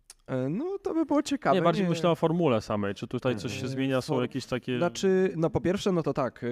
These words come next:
Speaker 1: generalnie kategoria U dwadzieścia trzy istnieje od dwóch lat dopiero.
Speaker 2: Mhm.
Speaker 1: E, wcześniej jej nie było, wcześniej było do dwudziestego roku życia i zapraszamy do elity wtedy. E,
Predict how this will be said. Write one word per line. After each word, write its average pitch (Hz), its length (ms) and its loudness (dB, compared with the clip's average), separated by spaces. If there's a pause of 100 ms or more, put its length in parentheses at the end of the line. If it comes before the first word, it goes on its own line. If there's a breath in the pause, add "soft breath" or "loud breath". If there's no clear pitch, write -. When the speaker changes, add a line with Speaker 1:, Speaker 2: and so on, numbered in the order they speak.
Speaker 1:
generalnie 127 440 0
kategoria 139 400 -2
U 135 100 -8
dwadzieścia 127 400 -2
trzy - 260 -4
istnieje 127 380 -4
od 117 140 -4
dwóch 117 220 -4
lat 104 200 -2
dopiero. 98 360 -2 (220)
Speaker 2:
Mhm. 107 280 -2
Speaker 1:
E, 117 920 -2
wcześniej 151 340 0
jej 135 140 4
nie 123 120 2
było, 131 280 2
wcześniej 123 560 -2
było 117 240 -6
do 123 100 -2
dwudziestego 156 500 -2
roku 262 240 2
życia 269 340 -4
i 208 280 -2
zapraszamy 135 520 0
do - 120 -6
elity 113 300 -4
wtedy. - 340 -12 (380 soft breath)
E, - 40 -2